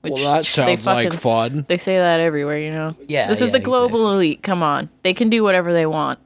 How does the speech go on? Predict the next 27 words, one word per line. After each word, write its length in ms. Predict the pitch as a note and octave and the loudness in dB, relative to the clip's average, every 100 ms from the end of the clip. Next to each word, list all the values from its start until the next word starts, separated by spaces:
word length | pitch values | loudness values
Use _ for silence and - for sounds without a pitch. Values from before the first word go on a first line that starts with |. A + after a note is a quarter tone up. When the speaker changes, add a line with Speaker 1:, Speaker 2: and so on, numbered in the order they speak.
| _ | _
Speaker 2:
You 80 | - | -2
got 120 | A#2+ | 0
a 40 | |
C 220 | - A2+ F#2+ | 0 -2 -2
Y 160 | F#2+ | -4
A, 260 | G2 G2+ F#2 | -4 -2 -4
you 160 | F#2 | -6
know? 160 | G2 A2 _ _ - | -8 -10 _ _ -8
Speaker 1:
Mm-hmm. 540 | E3 F3 F3+ F3+ G3 F#3 - _ _ _ _ _ - _ _ _ - | -4 0 0 0 0 -2 -6 _ _ _ _ _ -20 _ _ _ -4
Yeah, 540 | A3 G#3+ F#3 E3+ D#3+ | -2 0 0 0 -2
so 500 | - B3 A#3 A#3 A#3 - | -2 0 2 2 0 -2
we'll 180 | B3+ D4 | -2 -2
see, 400 | - G#3+ B3 C4 - | -2 -2 -2 -4 -6
uh, 320 | G#3 F3 F3 F#3+ - | -2 0 -2 -4 -10
you 120 | - D#3+ | -10 -6
know, 180 | D#3+ | -6
if 140 | F#3+ - | -6 -6
some 260 | D#3+ D#3 - F3 D#3 | -6 -6 -10 -16 -4
demons 460 | D#3+ E3+ F3 E3 | -2 0 -2 -2
get 200 | E3 D3+ | -2 -2
summoned 540 | - E3+ E3+ F3 F3 E3+ | -4 -4 -2 -2 -2 0
or 260 | D3 D3+ - _ _ - - | 0 -2 -6 _ _ -10 -6
there 100 | C#3 | -2
starts 300 | - E3 - | 0 0 0
to 60 | |
be 120 | E3+ E3+ | 0 2
some 400 | F3+ D#3+ D#3+ | 0 0 -2